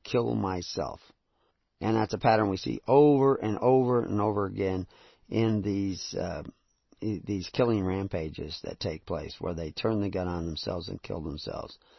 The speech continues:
That is not a coincidence. That is, that is a pattern in nature that does not come from the God of heaven.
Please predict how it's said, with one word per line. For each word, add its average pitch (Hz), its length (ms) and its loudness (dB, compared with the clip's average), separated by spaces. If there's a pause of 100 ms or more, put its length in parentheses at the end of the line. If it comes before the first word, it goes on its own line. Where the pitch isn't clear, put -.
(560)
That 151 120 4
is 139 140 6
not 170 180 10
a 151 60 6
coincidence. - 800 -2 (1300)
That 120 180 6
is, 117 440 2 (140)
that 110 260 2
is 107 260 -2
a 98 140 2
pattern 113 800 0 (340)
in 95 200 -2
nature 110 540 0 (1200)
that 104 180 -4
does 123 220 4
not 117 240 4
come 110 240 2
from 101 160 0
the 98 80 0
God 90 240 -2
of 82 80 -6
heaven. 78 440 -8